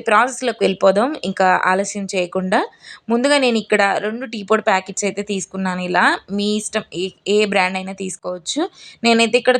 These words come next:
తాజ్ మహల్ తీసుకున్నాను. రెండు టీ పొడి ప్యాకెట్స్లోకి ఒక నాలుగైదు స్పూన్ల వరకు షుగర్ యాడ్ చేశాను. ఇది బాగా మిక్స్ చేశాను. బాగా మిక్స్ చేసి పక్కకు ఉంచేసుకోవాలి దీన్ని. ఇలా మొత్తం ఈవెన్‌గా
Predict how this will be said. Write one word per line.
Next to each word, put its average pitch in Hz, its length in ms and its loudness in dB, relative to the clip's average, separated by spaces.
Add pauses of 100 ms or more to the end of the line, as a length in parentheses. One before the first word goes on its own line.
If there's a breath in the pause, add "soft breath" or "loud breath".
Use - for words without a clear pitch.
తాజ్ 190 300 2
మహల్ 202 280 -8
తీసుకున్నాను. 190 560 -10 (460 soft breath)
రెండు 269 260 2
టీ 269 160 0
పొడి 247 220 2
ప్యాకెట్స్లోకి 220 720 0 (160)
ఒక 208 100 -2 (240)
నాలుగైదు 202 480 -2
స్పూన్ల 208 380 -10
వరకు 190 280 -6 (180)
షుగర్ 214 260 4
యాడ్ 180 240 -6
చేశాను. 180 360 -10 (500 loud breath)
ఇది 240 180 2
బాగా 220 240 2 (100)
మిక్స్ - 320 -8
చేశాను. 190 480 -4 (600)
బాగా 226 180 2 (100)
మిక్స్ 214 260 -8
చేసి 233 280 0 (220)
పక్కకు 202 320 -4
ఉంచేసుకోవాలి 190 760 0
దీన్ని. 190 360 -2 (540 soft breath)
ఇలా 226 160 4 (380)
మొత్తం 233 240 -2 (140)
ఈవెన్‌గా 220 300 2